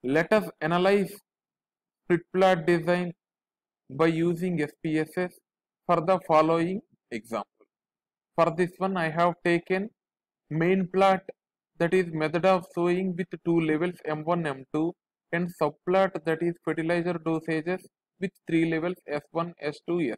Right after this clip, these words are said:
three, with five replication for the data of yield,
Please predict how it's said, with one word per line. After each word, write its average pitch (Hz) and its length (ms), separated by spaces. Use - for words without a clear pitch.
three, 107 140
with 190 180
five 175 240
replication 170 760
for 170 160
the 175 280
data 156 300
of 175 240
yield, 131 320